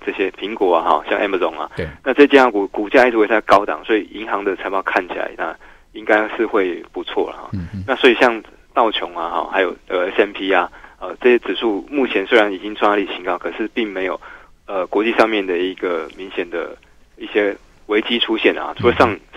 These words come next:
Speaker 1: 上个礼拜的中东的这些事件之外啊，那目前就要看一下川普他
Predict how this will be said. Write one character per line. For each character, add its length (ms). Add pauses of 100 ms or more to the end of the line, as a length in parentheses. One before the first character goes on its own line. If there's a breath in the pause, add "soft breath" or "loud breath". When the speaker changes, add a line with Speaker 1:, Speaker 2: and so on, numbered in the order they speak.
Speaker 1:
上 180
个 80
礼 100
拜 220
的 300 (180)
中 180
东 160
的 120
这 80
些 100 (100)
事 100
件 200 (140)
之 60
外 180
啊， 100 (480 soft breath)
那 100
目 120
前 140
就 60
要 60
看 180
一 60
下 120
川 200
普 100
他 220